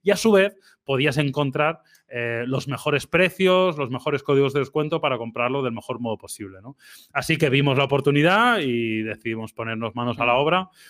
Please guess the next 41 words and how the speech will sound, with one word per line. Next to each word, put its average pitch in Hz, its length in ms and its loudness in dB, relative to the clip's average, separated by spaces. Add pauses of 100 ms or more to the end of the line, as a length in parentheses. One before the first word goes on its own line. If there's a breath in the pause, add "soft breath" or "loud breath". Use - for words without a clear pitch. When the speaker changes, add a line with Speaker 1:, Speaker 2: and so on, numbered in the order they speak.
(200 loud breath)
Speaker 1:
Y, 113 600 0 (120)
y 135 40 -6
sí, 180 260 0
la 190 80 4
verdad 135 160 4
que 156 60 -2
es 160 40 -2
un 175 80 -2
proyecto 156 260 0
bastante 135 360 -2
reciente, 160 340 -4
pero 190 140 -4
que 131 80 -4
está 131 160 -6
funcionando 135 400 -2
bastante 120 340 -4
bien, 165 220 -2
a 170 40 -2
la 127 80 -2
gente 131 220 -4
le 120 80 -2
gusta, 165 480 -2 (460 soft breath)
eh, 117 340 -2 (180)
está 127 220 -4
cogiendo 135 380 0
bastante 123 320 -2
tracción 147 420 0
y 165 60 -4
creo 147 160 2
que 151 100 -2
complementa 131 540 -2
mucho 135 260 -2
a 143 60 2
lo 123 60 2
que 120 60 -6
hacemos 120 240 -4
en 117 80 -14
Topes 110 220 -8
de 110 80 -6
Speaker 2:
Claro. 156 140 4
Speaker 1:
Gama, 120 160 -4